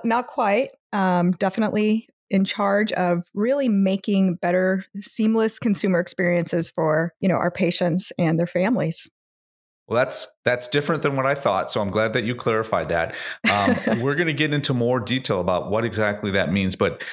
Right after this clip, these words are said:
Speaker 2: explain to me how someone gets an advertising degree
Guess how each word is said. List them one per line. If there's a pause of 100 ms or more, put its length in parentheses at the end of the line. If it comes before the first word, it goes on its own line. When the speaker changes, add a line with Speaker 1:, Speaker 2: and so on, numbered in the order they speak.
Speaker 2:
explain
to
me
how
someone
gets
an
advertising
degree